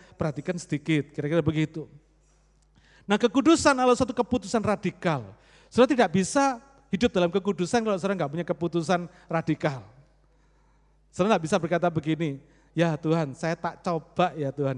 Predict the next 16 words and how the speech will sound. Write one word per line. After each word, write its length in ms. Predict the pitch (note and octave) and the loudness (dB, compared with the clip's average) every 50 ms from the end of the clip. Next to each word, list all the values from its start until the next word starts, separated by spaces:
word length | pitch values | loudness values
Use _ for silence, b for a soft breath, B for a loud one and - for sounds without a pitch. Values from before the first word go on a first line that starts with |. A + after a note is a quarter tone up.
| B2 | -4
hidup 180 | B2 - D3 - - | -4 -4 -4 -4 -4
kudus 400 | D3+ C3+ - - D3+ C#3+ - - | -6 -6 -4 -4 -6 -6 -6 -10
ya. 160 | B2+ A2 A2+ - b b b b b b | -12 -12 -14 -18 b b b b b b
Tak 240 | E3+ - - - | -10 -10 -8 -6
coba 480 | - F#3 E3 D#3 - _ - D#3+ D3 C3 | -6 -4 -4 -6 -6 _ -2 -2 -2 -2
ya." 220 | C3 B2 A#2+ A#2 A#2 - b b b b b b b b _ _ _ _ _ _ - | -6 -12 -12 -14 -14 -18 b b b b b b b b _ _ _ _ _ _ -4
Nggak 180 | E3+ F3 D#3 | -4 -2 -2
pernah 160 | - F3 F3+ F3 - | -2 -4 -4 -4 -2
bisa, 320 | D#3+ D3+ - - D3 C3 | -4 -4 -2 -2 -4 -4
saudara. 320 | A2 B2 A2 F#2 - - - _ _ _ _ _ _ _ _ _ - - _ _ _ _ _ _ _ _ _ _ _ _ _ _ _ _ _ _ _ _ _ _ _ _ _ _ _ _ _ _ _ _ _ _ _ _ | -4 -8 -12 -16 -16 -20 -20 _ _ _ _ _ _ _ _ _ -20 -20 _ _ _ _ _ _ _ _ _ _ _ _ _ _ _ _ _ _ _ _ _ _ _ _ _ _ _ _ _ _ _ _ _ _ _ _
Karena 200 | - D#3 F3+ G#3 | -4 -2 -2 -2
makin 400 | G#3 G3+ F#3+ - B3 B3 A#3+ - | -2 -4 -4 -4 -4 -4 -4 -2
saudara 260 | - F3+ D#3 D3+ D3 | -2 -2 0 0 -2
melakukan, 540 | D3 D3+ D3+ D3 C#3+ C#3+ D#3+ C#3 - C#3 C#3 | -2 -2 -4 -4 -4 -6 -8 -8 -6 -6 -6
makin 320 | D3+ D#3 - F#3 F3+ F3 | -8 -8 -6 -6 -6 -6
coba, 420 | E3 - E3+ D#3 - - D3 D3+ | -4 -4 -4 -4 -2 -4 -6 -4